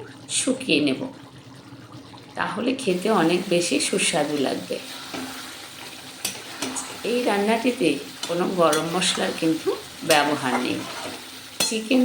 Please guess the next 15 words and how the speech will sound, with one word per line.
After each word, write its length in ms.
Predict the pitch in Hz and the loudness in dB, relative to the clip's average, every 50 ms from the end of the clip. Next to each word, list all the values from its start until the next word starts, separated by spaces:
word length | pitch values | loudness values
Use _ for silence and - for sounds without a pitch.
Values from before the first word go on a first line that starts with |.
| 254 240 | 6 4
আমরা 200 | 220 220 208 202 196 196 - | 4 4 4 4 2 2 0
খাই, 200 | 175 165 151 160 160 - - - - - - - - - - - - - 143 | -2 0 0 0 0 -2 -4 -6 -12 -14 -14 -14 -14 -14 -14 -14 -8 -2 0
গরম 220 | 156 160 165 185 190 196 | 2 2 4 2 2 2
মশলা 300 | 208 190 - - 202 190 185 180 170 170 - - - 165 | 2 2 2 2 2 2 2 2 2 0 -2 0 2 4
না 80 | 165 165 160 160 | 6 6 6 6
দিলে 180 | 170 180 180 170 170 | 6 6 4 4 2
একটা 160 | - - 180 170 160 | 2 2 2 4 6
বাজে 240 | 156 151 151 156 160 156 | 6 6 6 6 4 4
গন্ধ 220 | 160 160 170 170 180 180 175 165 | 6 4 4 4 4 2 2 2
হয়, 160 | 160 160 - - - - - - - - - - | 0 -2 -2 -4 -10 -12 -14 -14 -14 -14 -12 -6
কিন্তু 200 | - 160 160 - 160 165 | -4 -2 2 6 6 6
এইভাবে 340 | 165 175 180 190 196 196 196 190 190 | 6 4 2 0 2 2 2 2 2
একবার 220 | 185 - 175 170 160 156 | 2 2 4 4 4 4
রান্না 260 | 147 151 156 165 175 180 - | 4 4 2 0 0 0 0
করে 140 | 196 196 | 2 2